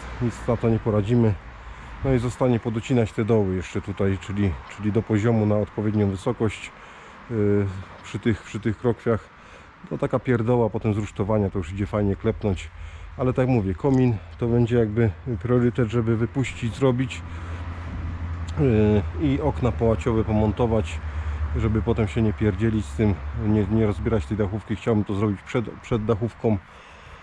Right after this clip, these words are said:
Y, taki jest plan. No i tyle. I potem tylko sama dachówka lecieć, kosze porobić i, i dach zamknąć i,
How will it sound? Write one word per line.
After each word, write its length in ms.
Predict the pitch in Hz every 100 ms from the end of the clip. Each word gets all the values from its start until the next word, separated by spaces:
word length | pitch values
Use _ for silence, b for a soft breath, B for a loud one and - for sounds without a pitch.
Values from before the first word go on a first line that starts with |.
| B - - -
Y, 360 | 104 104 104 104
taki 280 | 120 - 113
jest 160 | 101
plan. 320 | - 120 117 104 87 - - - - - - - -
No 100 | 139
i 80 | 127
tyle. 320 | 135 117 98
I 40 |
potem 320 | - 120 107
tylko 360 | 101 110 113 101
sama 280 | 82 123 110
dachówka 480 | 104 101 123 - 107
lecieć, 340 | 107 104 107
kosze 320 | - 123 - 110
porobić 560 | 110 110 104 101 -
i, 120 | 110 82 - - B B B B - -
i 40 | 101
dach 240 | 110 107
zamknąć 600 | 98 104 101 107 92
i, 80 | -